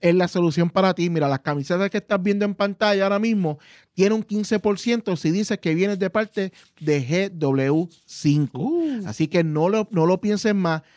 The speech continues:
Speaker 1: llámalos ahora, eh, que están, los tienes que llamar por WhatsApp, los tienes que llamar por WhatsApp al nueve tres nueve, cuatro dos cinco, ocho siete cuatro siete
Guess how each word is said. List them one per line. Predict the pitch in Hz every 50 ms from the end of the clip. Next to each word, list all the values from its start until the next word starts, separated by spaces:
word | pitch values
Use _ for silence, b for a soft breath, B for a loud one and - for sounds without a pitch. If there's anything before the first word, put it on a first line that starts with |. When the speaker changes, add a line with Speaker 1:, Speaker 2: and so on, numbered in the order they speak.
| b b b
Speaker 1:
llámalos | 135 127 151 160 175 190 196 202 202 196
ahora, | 202 196 180 156 151 147 147 147 139 B B B B B _ _
eh, | 165 147 139
que | - 151 139
están, | 131 - - 175 180 190 220 170
los | 160 147 135 -
tienes | - 170 185 -
que | 208
llamar | 196 196 208 208 202
por | - 190 180
WhatsApp, | 160 147 147 131 117 - - 151 135 117 - b b b b b b
los | 131 117
tienes | - 143 147 151
que | 175
llamar | 180 185 190 190 190
por | 185 190 190
WhatsApp | 190 185 185 180 - 233 226 220 - _ b b b b b b
al | - 202 208 202
nueve | 202 202 196 185 175
tres | 170 160 151 151
nueve, | 175 214 220 220 214
cuatro | - 196 170 160 175 180
dos | 196 208 196 -
cinco, | - 190 185 - 180
ocho | 151 - 156 139
siete | - 165 160 160 185 175
cuatro | 196 185 180 196 202
siete | 180 - 196 170 160 - 160 160 B